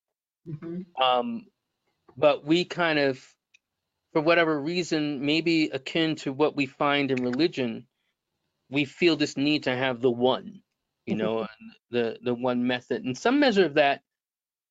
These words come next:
Speaker 2: I, I'm gonna chalk up sometimes to ignorance,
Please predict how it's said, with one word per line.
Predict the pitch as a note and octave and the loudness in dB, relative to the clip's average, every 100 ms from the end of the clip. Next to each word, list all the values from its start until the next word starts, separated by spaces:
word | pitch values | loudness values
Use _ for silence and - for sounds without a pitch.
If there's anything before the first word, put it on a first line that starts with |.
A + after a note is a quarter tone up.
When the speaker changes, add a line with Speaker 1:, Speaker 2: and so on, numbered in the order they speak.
| - | -2
Speaker 2:
I, | F3 - | -2 0
I'm | G3+ | 0
gonna | B3+ C4 | 2 2
chalk | - G3 F#3+ F3+ | 2 0 2 0
up | F3+ | -2
sometimes | - F3 E3+ D#3 C#3+ | -6 -6 -2 -4 -4
to | - | -6
ignorance, | D3 D3 G3+ C#4 - - | -6 -2 -2 -2 -10 -18